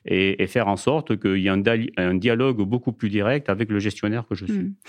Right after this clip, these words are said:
Speaker 2: Et là, vous arrivez à fidéliser vos troupes sur combien de temps à peu près ?
Speaker 1: Nous, on a un impératif de jeunesse. Voilà. Donc, il faut que
Speaker 2: D'accord.
Speaker 1: ça rentre, que ça sorte.
Speaker 2: D'accord.
Speaker 1: Voilà, pour
Speaker 2: D'accord.
Speaker 1: aller, euh, au combat, il faut quand même, euh, avoir des conditions,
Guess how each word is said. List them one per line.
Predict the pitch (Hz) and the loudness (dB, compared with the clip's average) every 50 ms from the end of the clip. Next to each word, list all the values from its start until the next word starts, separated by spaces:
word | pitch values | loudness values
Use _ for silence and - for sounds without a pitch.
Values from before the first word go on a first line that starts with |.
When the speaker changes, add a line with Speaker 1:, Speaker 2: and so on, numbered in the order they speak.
| - 190 - | -10 -4 0
Speaker 2:
Et | 202 | 2
là, | 208 226 | 2 2
vous | 247 269 240 262 | 2 2 0 0
arrivez | 240 226 208 190 214 220 | 0 0 0 0 0 0
à | 202 202 202 | 0 -2 -2
fidéliser | - - 214 196 202 214 202 202 214 | -2 -2 -2 0 0 0 0 0 0
vos | 190 208 | 0 -2
troupes | 208 - - 254 214 | -2 -2 -2 -4 -2
sur | - - 214 | -2 -2 -2
combien | - - 208 196 190 | 0 0 0 2 0
de | 190 | 0
temps | 180 - 233 254 | 0 0 -2 -2
à | 254 | -2
peu | - 226 | -2 -6
près ? | - - - 269 - _ _ - - _ _ _ | -4 -4 -6 -6 -6 _ _ -20 -20 _ _ _
Speaker 1:
Nous, | 139 151 185 202 | 2 4 4 6
on | 190 151 147 | 4 4 4
a | 131 | 4
un | 127 139 | 2 2
impératif | 139 143 139 170 156 151 170 160 139 | 0 2 0 0 0 0 -2 -2 0
de | 139 | 0
jeunesse. | 127 131 123 120 110 104 - - - _ | 0 0 0 0 0 -2 -4 -12 -12 _
Voilà. | 107 98 92 | -8 -8 -6
Donc, | - 92 104 107 - | -2 -2 -2 0 0
il | 120 | 0
faut | 208 208 | 0 2
que | - 185 | 2 2
Speaker 2:
D'accord. | |
Speaker 1:
ça | 185 147 127 147 | 2 4 4 4
rentre, | 170 185 - - | 2 2 0 -6
que | - | -4
ça | - - 135 | -4 -2 0
sorte. | - 190 104 | 0 0 0
Speaker 2:
D'accord. | 190 175 165 160 | 0 -2 -2 -2
Speaker 1:
Voilà, | - 110 113 101 | -2 0 0 0
pour | 92 185 | 0 2
Speaker 2:
D'accord. | 185 101 104 | 2 2 2
Speaker 1:
aller, | 104 107 110 | 2 2 2
euh, | 113 107 104 95 92 | 2 2 2 2 2
au | 101 104 98 | 2 0 0
combat, | 98 110 107 107 131 143 151 147 135 | 0 0 2 2 2 2 2 2 0
il | 110 | -2
faut | - - 110 | -2 -2 0
quand | - 107 | 0 2
même, | 117 127 135 131 | 2 2 2 2
euh, | 117 107 101 98 101 95 82 95 | 2 2 2 2 2 2 2 2
avoir | - - 110 117 127 113 | 2 2 2 2 2 0
des | 110 | 0
conditions, | 107 - 110 107 113 107 - - 117 | 0 0 0 0 -2 -2 0 0 0